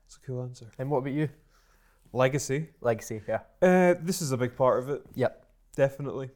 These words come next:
Speaker 2: Yep.
Speaker 1: It's always how I've kind of looked at it. Um, uh, yeah, somebody who, um, inspired people, uh, and sort of challenged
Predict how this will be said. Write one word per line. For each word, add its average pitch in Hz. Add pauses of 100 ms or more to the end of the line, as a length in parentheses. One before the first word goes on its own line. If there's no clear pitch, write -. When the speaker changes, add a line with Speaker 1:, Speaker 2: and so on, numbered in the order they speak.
(280)
Speaker 2:
Yep. 104
Speaker 1:
It's -
always 127
how 120
I've 110
kind 120
of 110
looked 123
at 120
it. - (680)
Um, 113 (1600)
uh, 190
yeah, 180
somebody 135
who, 120
um, 113 (360)
inspired 123
people, 120 (1080)
uh, 120 (140)
and 117
sort -
of 113
challenged 120